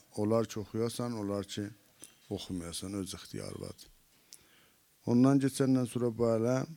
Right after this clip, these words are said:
aya bu vacib namazda da olar oxumayaq bir mövqə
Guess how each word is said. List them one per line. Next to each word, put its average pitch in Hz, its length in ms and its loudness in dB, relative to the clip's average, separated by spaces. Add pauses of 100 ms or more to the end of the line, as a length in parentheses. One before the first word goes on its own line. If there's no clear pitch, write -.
(800)
aya 127 420 6 (680)
bu 110 340 -2 (640)
vacib 104 560 2
namazda 101 540 0
da 135 80 2
olar 120 340 2
oxumayaq 104 580 0
bir 101 140 -6
mövqə 101 400 -4